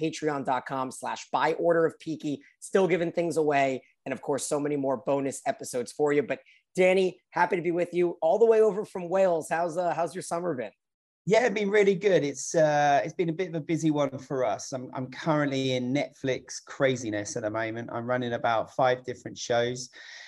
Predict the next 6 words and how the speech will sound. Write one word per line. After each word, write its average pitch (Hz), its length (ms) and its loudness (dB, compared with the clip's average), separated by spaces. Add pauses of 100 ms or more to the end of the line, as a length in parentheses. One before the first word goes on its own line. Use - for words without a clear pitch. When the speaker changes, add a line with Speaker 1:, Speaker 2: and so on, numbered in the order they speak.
(280)
Speaker 2:
Um, 117 340 2
so, 131 440 4
so 131 340 2 (120)
I'm 131 120 -2
certainly, 139 560 0
uh, 123 220 0